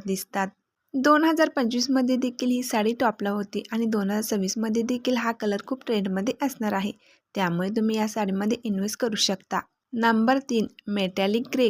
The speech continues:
कलर साडी. जर तुम्हाला लक्झरी लुक क्रिएट करायचा असेल, सर्वांपेक्षा हटके दिसायचं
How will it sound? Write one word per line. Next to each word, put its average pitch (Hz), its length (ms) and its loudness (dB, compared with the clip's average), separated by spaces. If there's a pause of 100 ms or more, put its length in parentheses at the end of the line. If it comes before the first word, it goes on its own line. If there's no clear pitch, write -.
कलर 190 200 2
साडी. 185 320 -2 (180)
जर 262 320 2
तुम्हाला 269 360 4
लक्झरी 220 440 0
लुक 262 160 0
क्रिएट 214 220 0
करायचा 240 460 -2
असेल, 247 360 0
सर्वांपेक्षा 262 680 0
हटके 220 300 0
दिसायचं 240 460 -2